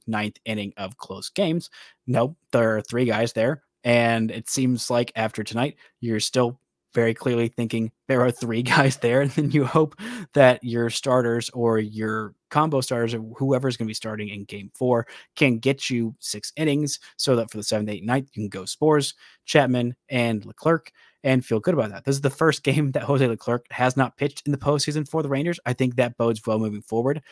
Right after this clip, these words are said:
And another thing that bodes well for the Rangers moving forward is that the Rangers got to Hector Neris. They got a home run off of him. It was Josh Jung, and now Hector Neris'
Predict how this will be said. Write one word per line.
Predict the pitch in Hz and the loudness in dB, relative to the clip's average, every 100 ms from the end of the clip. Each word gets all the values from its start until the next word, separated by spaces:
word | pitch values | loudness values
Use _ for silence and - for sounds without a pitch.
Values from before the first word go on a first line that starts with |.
| - _ | -20 _
And | 131 | 0
another | 131 147 | 2 2
thing | 151 147 | 2 0
that | |
bodes | 123 123 113 | 2 0 2
well | 117 | 2
for | 113 110 | 2 -2
the | |
Rangers | 110 110 107 | -4 -4 -6
moving | 98 101 | -10 -10
forward | - 151 156 143 _ - | -2 0 0 -2 _ -4
is | 139 | 0
that | 127 131 | 2 2
the | 120 | 0
Rangers | 135 190 160 - _ - | 0 0 -2 -6 _ 2
got | 135 190 - | 4 4 -2
to | 156 156 | -2 -2
Hector | 127 135 - 104 | -2 -4 -4 -6
Neris. | 123 - - | -6 -8 -12
They | 104 | -6
got | 107 147 | 0 0
a | 156 | 2
home | 143 131 | 0 2
run | 123 117 | 2 0
off | 113 120 | 0 -4
of | 117 | -4
him. | 107 92 | -8 -8
It | 95 | -10
was | 107 | -12
Josh | - 123 127 - | -4 0 0 0
Jung, | 117 110 110 - _ | -4 -4 -6 -14 _
and | 113 110 | -4 0
now | 127 123 117 - | 2 2 0 -6
Hector | 120 117 | -4 -2
Neris' | 113 123 113 | -2 -2 -2